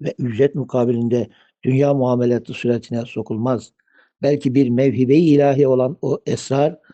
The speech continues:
halis bir niyet ile ve dünyadan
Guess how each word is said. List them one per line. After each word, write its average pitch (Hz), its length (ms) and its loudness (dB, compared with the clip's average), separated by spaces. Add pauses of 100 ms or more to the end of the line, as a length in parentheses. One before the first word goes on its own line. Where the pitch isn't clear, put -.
(140)
halis 143 480 0
bir 123 200 0
niyet 131 300 -2
ile 143 320 2 (320)
ve 123 140 -4
dünyadan 139 680 0